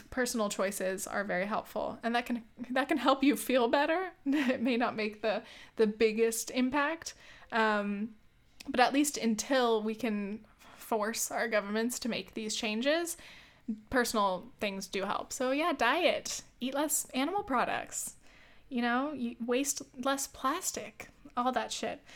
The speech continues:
Sorry, I'm at the end of the podcast where I'm, like, in a rush for no reason, but also because Nathan's coming home and we're going to Starbucks. I'm gonna get my iced latte. My drink lately has been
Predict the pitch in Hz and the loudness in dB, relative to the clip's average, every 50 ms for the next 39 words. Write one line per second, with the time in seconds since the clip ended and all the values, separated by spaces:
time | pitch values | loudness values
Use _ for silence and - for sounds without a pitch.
0 | - - - - 247 233 214 208 196 220 233 262 285 - 349 269 - 214 226 220 | -20 -10 2 6 8 8 8 8 6 6 4 4 4 4 2 2 4 2 2 2
1 | 226 220 214 220 233 208 - 208 254 269 254 269 277 277 - 262 226 202 190 196 | 2 2 2 2 2 2 0 2 2 2 2 2 2 -2 -2 0 0 0 0 0
2 | 190 196 196 - 214 214 202 190 190 175 180 214 - - - - 262 262 262 262 | -2 -4 -4 -4 -2 -2 -2 0 0 0 0 0 -2 -4 -4 -2 0 0 0 0
3 | 277 277 277 277 302 302 311 320 302 - 233 226 220 214 208 208 - 226 208 233 | 0 0 -2 -2 -2 -4 -6 -6 -8 -2 2 4 6 6 4 4 2 0 -2 -2
4 | 196 - 226 220 214 196 190 196 226 220 214 - 262 262 277 294 320 320 330 339 | -2 -2 -2 -2 0 -2 -2 -2 -4 -4 -4 -4 -4 -2 -2 0 0 0 0 0
5 | 349 349 339 370 381 392 427 427 427 - - 508 523 539 554 - 554 587 587 605 | -2 0 0 0 0 0 0 0 0 0 0 0 0 0 2 2 2 2 2 0
6 | 587 539 508 - - - - - - - - - - - - - - - - 349 | -2 -4 -4 -2 0 0 0 0 -2 -10 -16 -16 -14 -14 -16 -16 -16 -12 -8 -2
7 | 392 427 427 440 440 453 494 523 508 539 523 523 - - - - - - 523 539 | -2 0 2 2 0 0 0 0 2 2 2 0 -2 -4 -8 -10 -4 -2 -2 0
8 | 571 605 605 605 587 571 440 320 - - - _ - - - - - - - - | 0 0 0 0 0 -2 -2 -4 -6 -12 -20 _ -20 -18 -16 -16 -16 -18 -20 -20
9 | - - - _ 254 269 277 302 349 392 330 - 254 240 233 226 - 226 214 214 | -20 -20 -12 _ 0 0 2 2 0 0 2 2 2 2 2 0 0 -2 0 0
10 | - 226 226 233 240 247 247 247 - - 240 233 233 233 233 240 - | 0 -2 -2 0 0 0 0 -2 0 0 2 2 4 2 2 0 -4